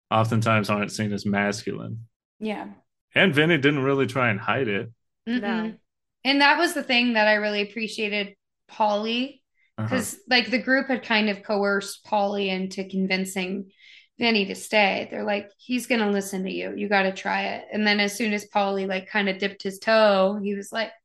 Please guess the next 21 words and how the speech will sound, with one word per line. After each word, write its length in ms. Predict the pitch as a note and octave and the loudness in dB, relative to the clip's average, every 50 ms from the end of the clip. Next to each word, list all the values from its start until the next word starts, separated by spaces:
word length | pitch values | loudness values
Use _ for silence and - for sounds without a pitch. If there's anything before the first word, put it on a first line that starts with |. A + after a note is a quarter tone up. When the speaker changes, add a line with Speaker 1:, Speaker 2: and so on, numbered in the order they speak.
| _ _ _ _ _ _ _ _ _ _ _ - | _ _ _ _ _ _ _ _ _ _ _ 2
Speaker 2:
"Oh, 460 | G#3+ G#3+ G3+ F#3+ F#3 F3+ F#3 F3+ F3+ | 4 4 6 4 4 2 0 -4 -8
no, 300 | G3+ - - - A3 G3+ - | -12 -12 -12 -12 -14 -14 -10
he's, 400 | - A3 G#3+ G3 - - - - - | -8 -8 -8 -8 -8 -12 -16 -12 -6
he's 260 | - G#3+ G#3 F#3+ - | -4 -2 -2 -4 -4
gone. 420 | - - - - - - - - - _ _ - | -8 -12 -12 -12 -10 -12 -14 -16 -18 _ _ -4
Speaker 1:
Yeah. 460 | A#2 A#2 A2 G#2 - - - A#2 A#2 - _ _ _ _ _ | 0 2 2 2 2 0 -4 -8 -12 -16 _ _ _ _ _
Speaker 2:
He's 240 | _ A#3+ A#3+ A#3 G#3 | _ -2 0 2 4
already 300 | A3 G3+ F#3+ F#3 F#3 F#3 | 4 4 4 2 0 -2
there 240 | F3+ F#3 F3+ F3 F3 | -4 -4 -4 -4 -4
mentally, 520 | F3 F3 F3 E3+ F3+ - - - - - A2+ | -6 -8 -10 -12 -14 -16 -14 -10 -6 -6 -4
Speaker 1:
Right. 80 | - G#3 G#3+ | -4 -6 -6
Speaker 2:
so 320 | - - G#2 G#2 A2 A3+ - _ - | -8 -8 -10 -10 -12 -14 -16 _ -4
I'm 160 | A3 G#3+ A3 | -2 0 2
gonna 240 | A3 G#3+ G3+ F#3+ F#3+ | 2 2 2 0 -2
respect 540 | G3 G3+ F#3+ - - A3 A3 G#3+ - _ - | -4 -6 -10 -10 -10 -10 -10 -10 -12 _ -12
it." 200 | - - - - - _ _ _ _ _ _ _ _ _ | -12 -10 -10 -12 -16 _ _ _ _ _ _ _ _ _
Speaker 1:
And 160 | - D#3 F#3 | -2 0 2
Pauly, 340 | - G3 A#3 B3 A#3+ A3+ G3 | 2 2 2 4 4 4 4
I 100 | F3 E3+ | 4 4
don't 140 | E3 D3+ B2 | 2 2 2
know. 500 | A2 G2+ G#2 A2+ B2 C3+ C#3+ C#3 B2+ - | 2 2 2 0 0 0 0 0 -2 -4